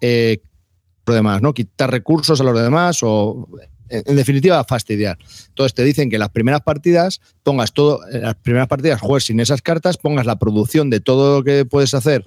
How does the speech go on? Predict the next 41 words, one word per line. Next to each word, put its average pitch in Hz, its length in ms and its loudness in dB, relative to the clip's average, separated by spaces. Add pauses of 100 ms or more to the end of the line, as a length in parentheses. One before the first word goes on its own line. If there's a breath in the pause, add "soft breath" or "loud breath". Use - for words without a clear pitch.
(240 soft breath)
a 110 140 -4
uno 170 380 2
y 117 80 -2
juegues 135 480 0
sin 120 260 0
darte 117 260 -2
de 98 100 0
leches. 90 280 -4
Entonces, 104 240 -2
¿qué - 80 -2
pasa? 123 240 -4
Que 104 80 -6
el, 95 80 -2 (100)
la 110 100 -6
partida 107 280 -2
va 143 120 0
muy 131 120 0
fluida. 95 400 0 (300 loud breath)
Sin - 160 -2
embargo, 185 280 0
cuando 143 200 0
metes 143 240 2
las, 139 320 0
las 131 320 0
otras 131 180 -2
sesenta 143 380 -2
cartas, 120 540 -2
eh, 113 500 2
y - 20 2
las 113 160 0
dos 117 140 -2
corporaciones 131 640 0
estas, 139 280 -2
que 110 180 0
es 104 100 -4
para 110 180 -2
meterse 117 540 0
tralla 127 260 0
uno 120 160 2
al 135 60 2
otro, 180 380 0